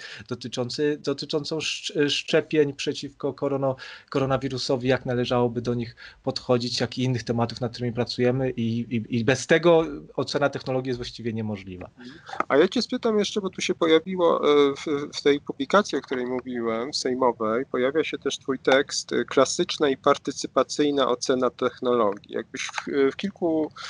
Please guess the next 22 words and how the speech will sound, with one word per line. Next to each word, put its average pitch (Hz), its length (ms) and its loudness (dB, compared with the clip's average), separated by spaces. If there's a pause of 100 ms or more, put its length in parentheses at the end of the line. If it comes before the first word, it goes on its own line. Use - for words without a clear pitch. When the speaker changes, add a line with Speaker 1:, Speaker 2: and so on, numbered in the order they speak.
(180)
Speaker 2:
słowach, 165 460 4 (260)
zdaniach 147 360 2
powiedział, 147 600 0
jaka - 360 2
jest 139 160 4
różnica? 139 560 -2 (580)
Szczególnie 139 480 0
Speaker 1:
Mhm. 135 160 2
Speaker 2:
wątek 135 320 -2
ten 131 180 -4
partycypacyjny 127 1000 -4
mnie 107 260 -10
interesuje. 110 680 -6 (380)
Speaker 1:
Mhm. 131 340 -8 (300)
Czy - 240 -8 (420)
najkrócej 208 560 0
rzecz 208 220 2
ujmując, 190 340 2
różnica 180 380 0
jest 165 220 -2
taka, 139 260 0
im, 135 240 -6